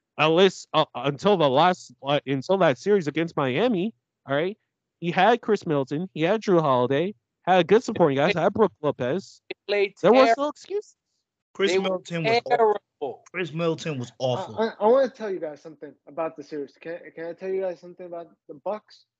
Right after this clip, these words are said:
Speaker 4: in that series? Played well offensively. They just couldn't stop Jimmy. That, that was the only thing. They just couldn't stop Jimmy.
Speaker 1: And isn't
Speaker 4: Offensively,
Speaker 1: this
Speaker 4: they did
Speaker 1: guy,
Speaker 4: well,
Speaker 1: isn't Giannis
Speaker 4: but
Speaker 1: one of, a former
Speaker 4: but
Speaker 1: defensive player of the year too?
Speaker 4: But you wanna know something?
Speaker 2: Yeah, but,
Speaker 4: You, you
Speaker 2: okay,
Speaker 4: wanna know
Speaker 2: now,
Speaker 4: something?
Speaker 2: wait, wait,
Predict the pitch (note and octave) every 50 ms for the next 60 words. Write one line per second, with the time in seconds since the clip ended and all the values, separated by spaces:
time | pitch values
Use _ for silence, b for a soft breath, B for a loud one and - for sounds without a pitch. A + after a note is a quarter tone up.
0 | _ D#3+ D3+ D#3 D#3 D3+ D3 - - E3+ F3+ F#3+ G3 F#3+ F#3 _ _ _ _ _
1 | _ _ _ _ _ _ _ _ _ _ - F#3 F3+ E3 E3 - _ _ _ _
2 | _ _ _ _ _ _ - E3+ D#3+ D#3+ D#3 D#3 - D3 C3+ C3 - C#3+ C#3 C3
3 | _ - B2+ B2 A#2 - _ _ _ _ _ _ _ _ - D#3 D#3 D3+ E3+ D#3+
4 | - - E3+ D3+ C#3+ - D3 C3+ A#2+ A#2+ - C3 C3 B2 A#2+ A2+ - _ _ -
5 | C3+ C3+ - - D3+ D3+ D3+ D3+ C#3 B2+ - C#3+ D3 D3 D3 C#3+ D3 C#3 C3 A#2
6 | _ _ _ _ _ C#3+ D3 D3 E3+ E3 - - F#3 E3+ - F3+ E3+ D#3+ D#3 F#3+
7 | G3+ F#3 D3 C3 E3+ F3+ F3 - _ _ _ _ - F3 F#3 G3+ G3 G#3+ A#3 G#3
8 | G#3+ G#3+ C4 B3+ A#3+ F#3 F3+ F#3 F3 E3 E3+ F#3+ G3+ G#3 F#3 G3+ F#3 F3+ F#3 -
9 | G#3 G3+ - _ - D3+ E3 F#3 F#3 G3+ G3+ F#3 - - D3 C3 D#3 E3+ E3 D#3+
10 | D3+ - _ _ _ _ _ - C#3+ C#3+ - - F3 F3+ F3+ F3 D#3+ C#3+ D3 D3
11 | F3 E3+ E3 D3+ _ F#3 F3 F3 E3 D#3 _ - D3 E3+ F3 - - F3+ F#3+ F#3+
12 | - _ _ _ _ _ _ _ _ _ _ _ - G3 F#3+ F#3+ G3+ A3 A#3+ A#3+
13 | A#3 G#3 - - G#3 G#3 - C4+ C4 B3 - B3 B3 G#3 G3+ G3 - G#3 B3 B3
14 | C4 D4+ C#4+ B3+ - - F3 G#3 G3+ F3+ E3+ A3+ A3+ F#3+ G#3 G3+ A3+ - - G#3+
15 | - G#3+ F#3+ - G#3+ G#3+ -